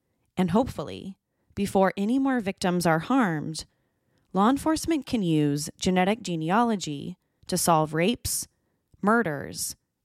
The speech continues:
and the most heinous of crimes. To share your thoughts on the story, be sure to follow the show on Instagram and Facebook.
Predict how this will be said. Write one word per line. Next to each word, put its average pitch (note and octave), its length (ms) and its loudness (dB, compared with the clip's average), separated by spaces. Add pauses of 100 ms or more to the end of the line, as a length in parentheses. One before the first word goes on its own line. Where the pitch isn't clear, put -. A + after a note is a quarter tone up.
(120)
and F#3 120 2
the F3+ 40 2
most F3 280 0
heinous F#3 520 -2
of F#3 140 -6
crimes. - 720 -6 (2250)
To A#3 140 -2
share A3 240 2
your C4+ 200 2
thoughts G#3+ 280 0
on F#3+ 100 -2
the F3+ 60 -2
story, D#3+ 580 -2
be G3+ 120 -2
sure G3 220 0
to A#3 120 0
follow F3+ 320 2
the F3 140 0
show D3+ 460 0
on E3+ 140 0
Instagram F3+ 640 0
and E3 160 -4
Facebook. - 640 -10